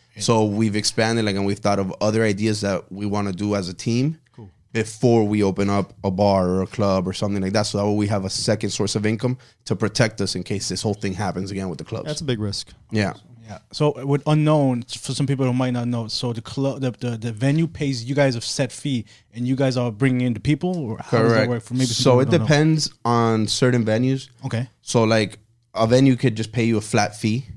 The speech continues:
Speaker 1: Okay.
Speaker 2: So, like, they could be like, "All right, we're gonna pay you X and Y and Z dollars for you to come and bring this amount of people." Then you have clubs where, like, like, clubs that don't have too much going on and aren't making as much,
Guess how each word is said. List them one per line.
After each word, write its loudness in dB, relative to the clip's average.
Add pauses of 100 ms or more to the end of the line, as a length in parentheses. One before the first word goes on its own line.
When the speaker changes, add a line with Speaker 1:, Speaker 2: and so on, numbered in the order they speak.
(140)
Speaker 1:
Okay. -14
Speaker 2:
So, 0
like, 0
they -2
could -2
be 0
like, 0
"All 0
right, 2
we're 0
gonna -4
pay -2
you -2
X -4
and -2
Y -2
and -2
Z -2
dollars 0 (320)
for -2
you 6
to 4
come 4
and 2
bring 2
this 2
amount 0
of -4
people." 0 (500)
Then 2
you 4
have 2 (120)
clubs 4
where, 2
like, 0 (320)
like, -6
clubs 4
that 2
don't 0
have -2
too -2
much -2
going -2
on 0
and -2 (280)
aren't 2
making 0
as -2
much, -4